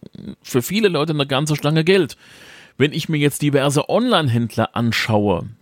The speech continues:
wo ich eine Datensim im Telekom-Netz mit L T E,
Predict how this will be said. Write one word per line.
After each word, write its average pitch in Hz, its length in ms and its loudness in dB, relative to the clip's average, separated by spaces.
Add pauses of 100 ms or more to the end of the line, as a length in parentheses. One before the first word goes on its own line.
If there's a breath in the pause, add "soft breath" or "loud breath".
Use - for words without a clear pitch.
(140)
wo 135 380 0
ich - 400 -12 (380)
eine 117 440 2
Datensim 151 680 0
im 101 180 -6
Telekom-Netz 110 960 -2 (580 soft breath)
mit 180 220 0
L 175 220 -2
T 185 160 0
E, 175 360 0